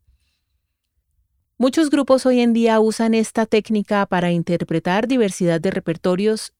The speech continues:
en un fenómeno que ha cambiado el concepto de ensamble vocal a capela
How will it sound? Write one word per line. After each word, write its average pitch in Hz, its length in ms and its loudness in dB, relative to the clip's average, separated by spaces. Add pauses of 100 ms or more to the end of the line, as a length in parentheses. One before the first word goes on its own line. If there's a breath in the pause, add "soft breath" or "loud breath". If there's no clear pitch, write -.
(140)
en 185 160 0
un 175 80 -2
fenómeno 262 420 0
que 220 140 0
ha 190 80 2
cambiado 226 400 2
el 220 60 -2
concepto 208 500 -2
de 185 240 0
ensamble 220 540 -2
vocal 185 340 -2
a 185 60 -4
capela 190 460 -2